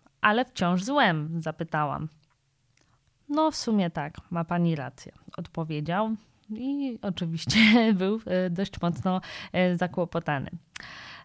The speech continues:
E, no więc trzeba powiedzieć to sobie jasno, że chwalenie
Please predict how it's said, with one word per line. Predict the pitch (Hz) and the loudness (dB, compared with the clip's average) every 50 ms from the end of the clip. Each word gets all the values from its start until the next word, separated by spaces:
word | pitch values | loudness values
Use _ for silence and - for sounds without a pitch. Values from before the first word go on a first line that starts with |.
| - - | -4 0
E, | 185 190 185 185 185 185 190 196 | 4 6 6 6 6 6 4 4
no | 208 254 | 2 2
więc | 277 349 359 339 - - - - - _ | 2 0 -2 -2 -4 -8 -10 -12 -12 _
trzeba | _ - - - 339 294 349 339 320 | _ -10 -4 -4 -2 2 2 2 2
powiedzieć | 330 - 254 220 233 220 208 208 - | 2 0 -2 -2 -2 -2 -2 -6 -6
to | - 208 | -6 -6
sobie | - - 208 196 202 196 | -2 0 0 2 4 4
jasno, | 185 170 165 170 - - - 151 147 156 165 175 180 | 4 4 2 2 -2 -4 -4 -4 -2 -2 -2 -2 -2
że | 170 185 185 185 185 185 185 190 190 - | 0 2 2 4 4 4 4 2 0 -2
chwalenie | - - - 240 233 254 277 294 302 302 294 285 285 277 | -4 0 2 2 4 4 4 2 4 4 4 4 2 2